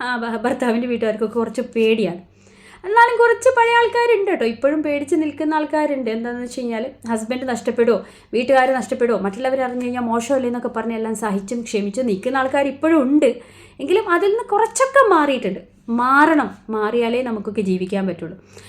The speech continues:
അല്ലാതെ എപ്പോഴും നമ്മൾ ഇവർ പറയുന്നതിനനുസരിച്ച് ഇങ്ങനെ പേടിച്ച് പേടിച്ച് നിന്ന് കഴിഞ്ഞാൽ നമ്മുടെ ലൈഫാണ് പോകുന്നത്. ഇപ്പോൾ എനിക്ക് കുറച്ച് സജഷൻസ് ഉണ്ട്. എങ്ങനെയെന്ന് വെച്ച് കഴിഞ്ഞാൽ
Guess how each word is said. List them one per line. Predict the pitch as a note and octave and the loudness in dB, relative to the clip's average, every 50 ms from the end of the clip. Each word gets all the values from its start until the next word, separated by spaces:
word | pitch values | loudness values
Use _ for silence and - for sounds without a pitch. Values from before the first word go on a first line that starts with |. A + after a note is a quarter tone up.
| - - - | -20 -12 -6
അല്ലാതെ | - G#3+ A3+ A#3+ A3+ G#3+ | -4 -2 -2 0 0 -2
എപ്പോഴും | F#3+ F#3+ - - - B3+ C4 C4+ C4 | -2 -4 -4 0 2 4 4 4 4
നമ്മൾ | C4 B3 A#3+ A#3+ | 2 -2 -4 -4
ഇവർ | A#3+ A#3 A3 A#3+ C4 C4 | -4 -2 0 0 0 0
പറയുന്നതിനനുസരിച്ച് | B3 A3+ G#3+ G#3+ A3+ A#3+ A#3+ A#3+ A#3+ A3+ G#3+ G3 F#3+ G3+ F#3+ F#3+ A#3 | 0 0 -2 -2 -2 -4 -4 -4 -4 -4 -4 -4 -6 -6 -8 -6 -6
ഇങ്ങനെ | A3 A3+ A#3 A#3+ A#3 | -6 -4 -4 -4 -2
പേടിച്ച് | A#3 A3+ A3 A3+ A#3 A#3+ A#3 D4 | 2 4 4 4 2 0 -2 -2
പേടിച്ച് | C#4 B3+ A#3 G#3+ A3 A3 A#3+ | 0 0 0 0 0 -2 -4
നിന്ന് | A3+ G#3 G#3 G#3 | -2 -2 -2 -2
കഴിഞ്ഞാൽ | G3+ A3 A#3 A#3+ A3+ | -2 -4 -4 -4 -4
നമ്മുടെ | A3 A#3 B3+ C#4 E4 F#4 G4+ | -4 -4 0 2 4 4 6
ലൈഫാണ് | F#4+ D#4+ C4 A#3 A#3 A3+ - C4 B3 A#3+ A#3+ A3+ | 4 4 4 2 0 -2 -2 -2 -2 0 -2 -2
പോകുന്നത്. | G3+ F3 E3 E3 G2+ F2+ - - - _ - _ _ _ _ _ _ _ _ _ _ _ _ _ _ _ _ _ _ _ _ _ _ - | -4 -4 -4 -4 -8 -10 -12 -16 -20 _ -20 _ _ _ _ _ _ _ _ _ _ _ _ _ _ _ _ _ _ _ _ _ _ -12
ഇപ്പോൾ | - C4 B3+ C4+ D#4 D#4+ D#4+ D#4+ - - - - - - | -10 -8 -6 -2 -2 -2 -2 -4 -10 -20 -20 -10 -4 2
എനിക്ക് | D#4 E4 F#4+ F4+ - A4 A4+ G4+ - - - | 4 4 4 6 8 6 6 6 4 -2 -6
കുറച്ച് | - C#4+ C#4 C#4 - D#4+ | -6 -6 -4 -4 -4 -4
സജഷൻസ് | D4+ C#4+ A#3+ A3 A3 - B3+ A#3+ A3+ - A3+ | -2 -2 -4 -4 -4 -4 -4 -4 -4 -4 -4
ഉണ്ട്. | F#3 F3+ G3 | -4 -2 -2
എങ്ങനെയെന്ന് | A3+ C4 C#4 D4 D4+ D4+ | -4 -4 -2 -2 -2 -2
വെച്ച് | D4 C#4+ B3+ | -2 -2 -4
കഴിഞ്ഞാൽ | G#3 G3 F3 | -4 -4 -4